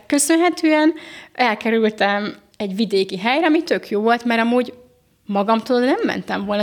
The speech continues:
vagy nem is, tehát nem is jut eszedbe, hogy most oda elmenjél, és tök érdekes volt ott a vidéki életet megtapasztalni.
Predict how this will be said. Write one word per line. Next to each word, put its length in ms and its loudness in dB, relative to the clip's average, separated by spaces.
vagy 120 0
nem 160 4
is, 120 2
tehát 160 -4
nem 100 2
is 140 0
jut 120 -4
eszedbe, 440 0
hogy 200 -4
most 220 -4
oda 120 -6
elmenjél, 480 2
és 100 0
tök 220 -2
érdekes 460 -2
volt 320 -2
ott 220 -6
a 80 -2
vidéki 640 -2
életet 380 0
megtapasztalni. 1000 -2